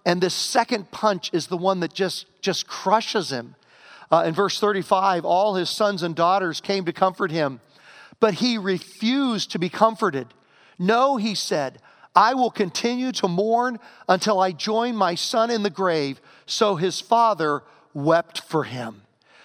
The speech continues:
Uh, he survives that first wave of trouble, but the second one crushes him. And maybe the same thing is true for you,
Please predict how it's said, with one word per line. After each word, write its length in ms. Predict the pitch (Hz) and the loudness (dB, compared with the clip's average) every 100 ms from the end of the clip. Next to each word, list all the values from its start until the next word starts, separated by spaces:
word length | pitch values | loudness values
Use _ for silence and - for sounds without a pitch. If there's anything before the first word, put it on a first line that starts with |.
| - - | -4 2
Uh, 80 | |
he 120 | 165 202 | 2 2
survives 640 | - 185 208 214 220 151 | 0 2 2 4 0 0
that 240 | 185 160 | 0 0
first 300 | - 220 175 | 0 0 0
wave 300 | 180 202 208 | 0 0 0
of 100 | 160 | -4
trouble, 500 | - - 208 170 143 - - - - _ - | -2 2 4 4 -2 -6 -20 -20 -20 _ 0
but 160 | 196 | 0
the 80 | 185 | 2
second 480 | - - 226 233 196 | 0 0 0 0 0
one 180 | 165 165 | 0 -2
crushes 540 | - 202 185 190 - | -2 0 0 -2 -4
him. 300 | 139 123 135 _ _ _ _ _ _ _ | -6 -10 -16 _ _ _ _ _ _ _
And 100 | 175 | -2
maybe 220 | 190 226 233 | 0 0 0
the 100 | 214 | -2
same 380 | - 214 220 | -2 -2 -2
thing 180 | 208 214 | -2 -2
is 140 | 202 - | -2 -4
true 340 | - 226 220 | -6 -2 -4
for 220 | - 202 | -2 -4
you, 480 | 160 165 190 156 120 | -2 0 -2 -2 -6